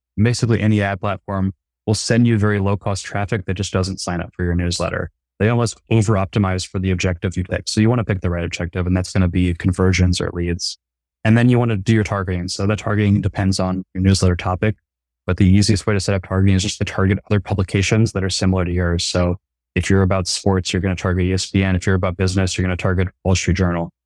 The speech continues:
stuff like that. You can also use lookalike audiences, which I think a lot of people know about, where you upload your email list and Facebook goes,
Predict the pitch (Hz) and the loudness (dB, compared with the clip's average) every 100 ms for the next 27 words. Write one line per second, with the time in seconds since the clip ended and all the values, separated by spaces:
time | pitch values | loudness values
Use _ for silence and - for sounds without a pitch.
0 | _ - 95 90 85 85 80 - 107 113 | _ -6 -2 -2 0 -2 -4 0 2 4
1 | 139 - 113 104 107 110 104 95 95 - | 2 0 0 0 -2 -2 -2 -2 -2 -2
2 | 95 - - 90 90 101 107 101 98 92 | -4 -4 -8 -10 -6 -2 0 0 -2 -2
3 | 87 92 90 90 92 92 92 92 101 98 | -2 0 0 0 0 0 0 -2 0 2
4 | 98 117 117 120 123 - - 90 95 - | 2 2 2 -2 -4 -8 -12 -6 -6 -4
5 | 95 87 92 92 - | -4 -4 -4 -4 -8